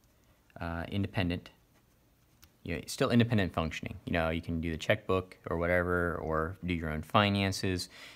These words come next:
you know, go to the store, take care of all your, your basic needs. For major, I want you to think not independent. You're more relying on other people, uh, and there's im-, there's really impairment in learning, language,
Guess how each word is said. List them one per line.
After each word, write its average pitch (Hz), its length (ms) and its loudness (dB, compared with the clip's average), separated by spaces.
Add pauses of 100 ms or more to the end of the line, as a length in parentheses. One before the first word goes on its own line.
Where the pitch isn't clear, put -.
you 98 80 -2
know, 90 120 2
go 98 120 2
to 95 80 2
the 87 40 -2
store, 85 240 -4
take 120 220 0
care 107 160 2
of 87 80 0
all 87 160 8
your, 82 300 -2 (340)
your 80 400 0 (200)
basic 85 440 0
needs. 80 420 -4 (340)
For 92 180 0
major, 104 540 4
I 85 80 0
want 95 220 0
you - 140 -4
to - 60 -4
think 87 340 -2 (280)
not 92 460 2
independent. 80 560 -6
You're 82 200 -6
more 95 200 0
relying 90 480 2
on 82 120 -4
other 85 240 -2
people, 107 720 2 (520)
uh, 85 380 4
and 90 140 0
there's 87 260 0
im-, 80 180 -2
there's 87 280 -2
really 95 160 2
impairment 90 500 2
in 80 200 -4
learning, 92 440 4
language, 87 600 0